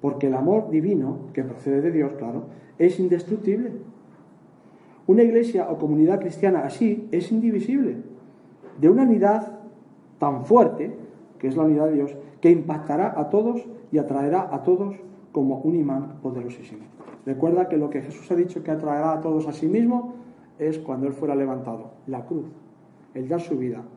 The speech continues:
por, por los, por los demás es lo que atrae. Si tú y yo no estamos dispuestos en Cristo a dar la vida por los hermanos y a perdonar,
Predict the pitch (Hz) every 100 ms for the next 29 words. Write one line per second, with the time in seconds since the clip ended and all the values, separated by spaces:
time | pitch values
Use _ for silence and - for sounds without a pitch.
0 | - _ - - 131 131 131 135 131 123
1 | - 127 120 123 143 170 - - - -
2 | 139 147 143 147 123 131 120 - - -
3 | - - - - - 127 143 151 156 151
4 | 143 - 151 151 147 - 151 147 131 135
5 | 131 151 - 135 151 139 147 147 - 139
6 | 139 135 139 180 226 233 - - - -
7 | - - - - - 139 135 139 135 156
8 | 170 165